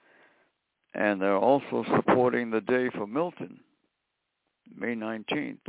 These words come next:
So we, uh, greatly appreciate that, and we appreciate their donation to Inner Sight. Silo, six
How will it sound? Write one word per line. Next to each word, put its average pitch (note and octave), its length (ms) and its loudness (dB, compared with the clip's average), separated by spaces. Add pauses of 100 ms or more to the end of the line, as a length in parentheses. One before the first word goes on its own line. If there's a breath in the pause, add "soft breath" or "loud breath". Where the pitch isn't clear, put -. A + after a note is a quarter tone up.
(1800)
So F2+ 220 2
we, F#2 360 -4
uh, F2+ 200 -4
greatly G2+ 400 0
appreciate A2+ 640 -2
that, A#2+ 320 -6 (720)
and - 80 -10
we - 140 -6
appreciate A2+ 560 -2
their G#2 180 2
donation A2 760 0 (1040)
to - 120 -2
Inner A2+ 380 2
Sight. A#2+ 340 4 (1300 soft breath)
Silo, D3 500 6
six - 180 2